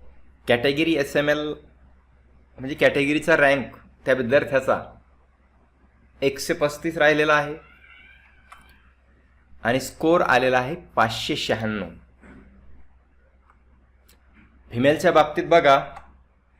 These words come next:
त्या ठिकाणी सीट अलॉट झालेलं नाही व्हीजेएला. त्यानंतर पुढची कॅटेगरी आहे एनटीबी. एनटीबीसाठी मेलसाठी सीट अलॉट झालेली नाही आहे. फिमेलमध्ये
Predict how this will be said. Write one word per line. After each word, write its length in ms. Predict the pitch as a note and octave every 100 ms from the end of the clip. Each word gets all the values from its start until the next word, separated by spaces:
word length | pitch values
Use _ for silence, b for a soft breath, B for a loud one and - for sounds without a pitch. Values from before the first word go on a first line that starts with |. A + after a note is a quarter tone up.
| _ - - - - - - - - - -
त्या 80 |
ठिकाणी 300 | C3+ C3+ C#3
सीट 220 | C#3+ D#3 D3+ -
अलॉट 260 | B2 B2 C#3+
झालेलं 400 | C#3+ B2 B2+ B2+
नाही 160 | C#3 D#3
व्हीजेएला. 600 | B2 A#2 A2+ G#2 F2+ D#2+ - - - - - - B B B B B - - - - - - - -
त्यानंतर 380 | C#3 D3+ D#3+ E3
पुढची 360 | D#3 D3 F3+
कॅटेगरी 440 | E3 D#3 D#3 D#3 D#3
आहे 240 | D3+ E3
एनटीबी. 720 | C#3+ C3+ D3+ C#3+ D3+ F#2+ - - - - - - - - - - - - - - - - - - - - - - - _ _ _ - - _ _ _ _ -
एनटीबीसाठी 2250 | B2 C3+ E3+ D3+ E3 E3+ E3+ D#3 - - _ _ _ - - - - _ - C#3 C3 D#3+
मेलसाठी 800 | C#3+ D3+ D#3 D3+ D3 D#3 D#3 D#3
सीट 260 | - C#3+
अलॉट 200 | C#3 D3+
झालेली 340 | D3 C3+ C#3 D3
नाही 240 | C#3+ C3
आहे. 140 | C3+ -
फिमेलमध्ये 720 | C3+ D3 D3 D3 C#3+ E3